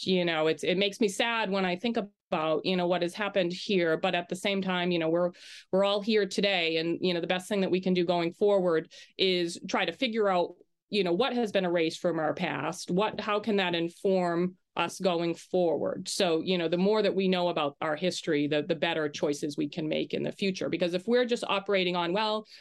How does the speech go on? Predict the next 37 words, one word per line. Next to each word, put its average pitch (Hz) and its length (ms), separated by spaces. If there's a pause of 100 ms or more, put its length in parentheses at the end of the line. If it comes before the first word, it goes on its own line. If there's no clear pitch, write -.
(160)
you 202 100
know, 196 60
people 254 240
have 226 80
always 220 200
been 233 120
drinking 233 300
cow's 233 340
milk, 160 200
that's 196 220
just 247 180
normal, 233 560
natural, 226 640
and 233 120
necessary, 170 840
and 170 100
there's 170 180
nothing 202 380
strange 277 480
here. - 260
Well, 233 140
that's 254 260
not 269 240
the 262 120 (120)
case. 349 540 (400)
That 233 180
was 247 140
a 240 40
new 254 300
thing 262 300
in 214 260
the 165 60
sixteen 175 560
hundreds 165 500
on 156 200
this 160 180
soil. - 560